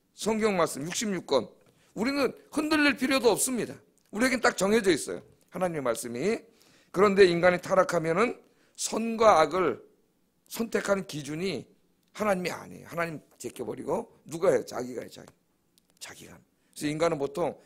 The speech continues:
자기에게 이-, 유익이다, 이익이 되면 선이라 그러고 자기에게 손해가 되면 악이라고 생각해요.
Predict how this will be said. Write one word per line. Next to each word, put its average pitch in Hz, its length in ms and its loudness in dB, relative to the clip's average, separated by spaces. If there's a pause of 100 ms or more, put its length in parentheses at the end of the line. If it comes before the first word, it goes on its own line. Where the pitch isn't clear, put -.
(140)
자기에게 156 520 0
이-, 131 320 -4
유익이다, 160 800 -2
이익이 175 440 -6
되면 139 320 -2
선이라 147 460 -2
그러고 113 440 -6 (480)
자기에게 165 520 0
손해가 180 380 0
되면 156 200 -2
악이라고 113 340 -4
생각해요. 95 480 -18